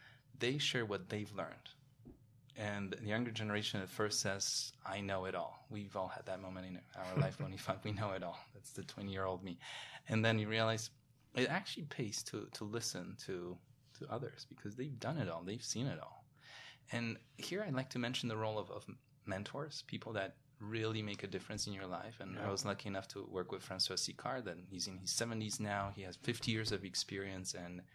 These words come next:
Speaker 1: he's the senior partner of the firm. And I've learned a lot from him just talking about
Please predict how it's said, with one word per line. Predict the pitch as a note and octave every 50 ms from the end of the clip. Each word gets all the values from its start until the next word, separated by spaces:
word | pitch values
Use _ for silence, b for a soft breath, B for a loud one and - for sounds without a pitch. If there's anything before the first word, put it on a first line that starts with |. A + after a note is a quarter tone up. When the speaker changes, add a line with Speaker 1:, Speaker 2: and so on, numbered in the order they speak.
| b b b b
Speaker 1:
he's | b - G#2 G2+
the | G#2+ -
senior | - - G#2+ G2+ G2+
partner | - G#2+ G2 G2+ G#2+ G2+
of | F#2+
the | -
firm. | - - A3 G#3+ E3+ B2 A2 - B B B B B B B B -
And | G#2+ A2
I've | A#2 A#2
learned | B2+ D3+ E3+ F3+ C#3+
a | A2+
lot | G#2+ G#2 G#2 G2+ A2 A2+
from | - - A2 G2+
him | G2+ G#2+ G#2 G2+ G2
just | - - B2+ C#3 - -
talking | - B2 B2+ - - A#2+
about | G#2+ G2 G2 -